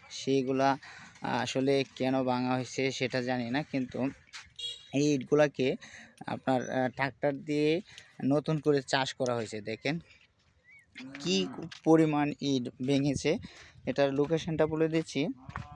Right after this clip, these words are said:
এটা হচ্ছে ময়মনসিংহ জেলা ঈশ্বরগঞ্জ থানার, আহ, বড়ইত ইউনিয়নের বিপাশাসী গ্রামের এই ইটের ভাটাটি কিন্তু এই ঘটনাটি ঘটেছে। এটা হচ্ছে হারুনের ইটের ভাটা, সেখানে কিন্তু এই ঘটনাটি ঘ-, ঘটেছে। আর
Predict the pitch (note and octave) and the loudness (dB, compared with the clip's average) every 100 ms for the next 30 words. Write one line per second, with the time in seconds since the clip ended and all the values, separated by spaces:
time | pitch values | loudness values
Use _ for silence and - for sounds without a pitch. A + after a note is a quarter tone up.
0 | - - - - C3 D3 - D3+ D3 D#3+ | -14 -14 -12 -4 2 2 4 2 4 4
1 | D#3+ C#3 C#3 C3+ D3 D3 C3+ - B2+ C3 | 2 2 2 2 4 6 4 0 0 0
2 | C#3+ - C3+ C3 C3+ - - - - - | -2 0 2 4 2 -2 -14 -18 -20 -12
3 | - A#2+ B2 D#3 E3 F3+ E3+ D#3 D3+ D3 | -4 -2 6 8 8 6 4 4 4 2
4 | D3 D#3+ E3 D#3 D3 - C3 C3 C#3 D3+ | 2 2 4 4 2 -2 2 4 4 2
5 | - C#3+ C3 B2+ C3 B2 C3 C#3 C#3 E3+ | 0 0 0 0 0 2 2 0 0 -2
6 | D#3+ D3+ C#3 C3 B2+ B2+ C3 C3+ C3 C3+ | 0 -2 -2 -4 -4 -2 -2 0 -2 -2
7 | B2+ B2+ C3+ - D#3 - C3 - C#3+ - | 0 0 -2 -2 -4 -2 -8 -2 -4 -4
8 | _ _ - - - - - - - - | _ _ -20 -20 -20 -20 -20 -20 -20 -12
9 | - C#3 E3+ E3+ D#3+ D#3 C#3 B2+ A2+ A2 | 0 4 6 4 2 2 2 2 0 -4
10 | - A#2+ - _ - - C3+ - D#3 D#3 | -4 -8 -8 _ -18 -2 0 2 2 0
11 | D#3 D#3+ A#3+ - - - - C3+ B2+ C3 | -4 0 0 0 -12 -10 0 4 6 6
12 | C3+ C3 C3 C3+ A#2+ A#2+ C3 B2 B2 C#3 | 4 2 0 0 0 0 -2 -2 0 0
13 | C3+ - F3+ - - A#2+ C3 | 0 2 2 2 -4 2 2